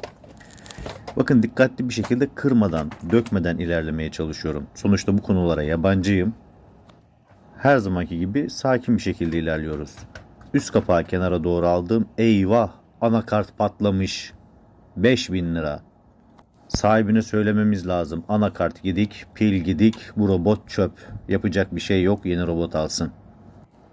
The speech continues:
Bu cümleleri başka yerlerden hatırlıyor musunuz? Hatırladığınıza inanıyorum.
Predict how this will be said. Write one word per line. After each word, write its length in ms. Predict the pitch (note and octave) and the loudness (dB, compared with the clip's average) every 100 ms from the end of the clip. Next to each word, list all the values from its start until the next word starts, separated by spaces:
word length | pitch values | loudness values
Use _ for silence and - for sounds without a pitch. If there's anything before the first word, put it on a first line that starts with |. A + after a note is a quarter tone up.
| - | -14
Bu 240 | - G#2 D3+ | 0 4 6
cümleleri 440 | B2+ B2+ G#2+ G#2 | 6 6 6 4
başka 280 | F#2+ F#2 - | 2 0 0
yerlerden 360 | G2+ G2 F#2+ F#2+ | 2 2 0 -2
hatırlıyor 420 | G2 G#2+ G#2+ G#2 | -2 -2 0 0
musunuz? 340 | G2 - C3 - - - _ - _ - - - _ - - - - | 0 -2 -2 -6 -20 -20 _ -20 _ -20 -20 -20 _ -20 -20 -20 -4
Hatırladığınıza 840 | - C3+ A#2+ G#2 F2 F2 F2 G2+ | -2 0 0 0 0 -2 -2 -2
inanıyorum. 480 | F2 E2+ E2 D2+ | -2 -4 -6 -6